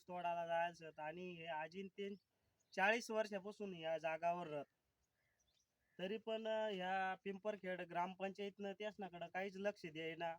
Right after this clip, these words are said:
त्यासला घरकुलासाठी, घरकुलना, रेशन कार्डनी कुठली योजना यासला भेटना.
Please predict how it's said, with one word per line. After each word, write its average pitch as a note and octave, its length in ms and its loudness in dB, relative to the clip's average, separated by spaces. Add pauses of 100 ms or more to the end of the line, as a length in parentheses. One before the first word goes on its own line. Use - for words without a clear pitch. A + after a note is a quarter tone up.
(1400)
त्यासला G3 640 4
घरकुलासाठी, F3 880 -2
घरकुलना, F#3+ 800 0
रेशन G3 340 -4
कार्डनी F#3 420 0
कुठली G3 480 -4
योजना F#3+ 360 0
यासला F#3+ 320 -2
भेटना. F3 680 -4